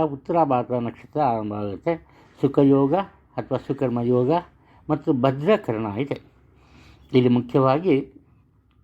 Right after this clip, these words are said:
ಬೆಳಗ್ಗೆನೇ ಚೌತಿ ಬರೋದ್ರಿಂದ, ರಾತ್ರಿ ಚೌತಿ ಇರೋದ್ರಿಂದ ಇವತ್ತು ಸಂಕಷ್ಟಹರ ಗಣಪತಿ ವ್ರತವನ್ನು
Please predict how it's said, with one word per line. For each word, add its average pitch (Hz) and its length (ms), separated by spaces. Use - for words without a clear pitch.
ಬೆಳಗ್ಗೆನೇ 143 640
ಚೌತಿ 135 300
ಬರೋದ್ರಿಂದ, 123 540
ರಾತ್ರಿ 135 440
ಚೌತಿ 135 480
ಇರೋದ್ರಿಂದ 131 580
ಇವತ್ತು 120 680
ಸಂಕಷ್ಟಹರ 160 840
ಗಣಪತಿ 131 500
ವ್ರತವನ್ನು 113 600